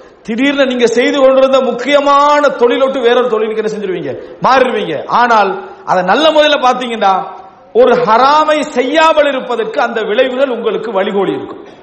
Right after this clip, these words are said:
ஒரு ஹராமை செய்யாமல் இருப்பதற்கு அந்த விளைவுகள் உங்களுக்கு வழிகோலி இருக்கும். "அல்லாஹும்ம பாஇத் பைனி வ பைன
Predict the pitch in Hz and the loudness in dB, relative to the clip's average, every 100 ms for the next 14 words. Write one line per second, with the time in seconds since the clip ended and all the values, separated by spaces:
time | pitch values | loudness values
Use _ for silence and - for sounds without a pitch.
0 | - - - - 185 208 175 254 262 233 | -20 -20 -20 -4 0 2 4 4 4 2
1 | 311 - - - - 226 262 320 311 302 | -2 -4 -12 -20 -6 -2 0 2 2 2
2 | 269 240 - 208 196 - 254 214 190 202 | 0 -2 -4 -8 -8 -4 -4 -4 -4 0
3 | 262 240 226 254 202 202 - 190 190 247 | 0 0 -2 -2 -4 -6 -4 -4 -2 0
4 | 226 208 185 170 175 165 - - 175 196 | 0 2 0 -2 -6 -10 -10 -4 0 2
5 | 214 185 180 165 190 190 160 175 196 208 | 2 2 -2 0 2 2 0 0 2 2
6 | 269 294 - - - 170 226 220 | 0 -4 -10 -16 -6 0 2 2